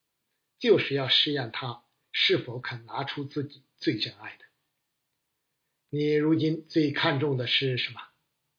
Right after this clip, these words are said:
是财富、工作、权力、学问、服饰、自己，还是妻子儿女？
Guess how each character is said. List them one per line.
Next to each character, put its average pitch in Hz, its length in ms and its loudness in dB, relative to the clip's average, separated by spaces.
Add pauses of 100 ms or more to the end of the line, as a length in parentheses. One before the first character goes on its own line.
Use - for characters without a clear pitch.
(480)
是 135 540 2
财 135 280 0
富、 160 320 -2 (420)
工 165 240 2
作、 170 340 4 (320)
权 127 360 0
力、 165 260 6 (200)
学 - 320 -2
问、 151 280 2 (340)
服 123 280 -4
饰、 127 400 4 (320)
自 196 160 2
己， 120 260 -8 (300)
还 156 160 -4
是 135 180 2
妻 - 280 4
子 123 160 -4
儿 110 240 -6
女？ 120 200 -4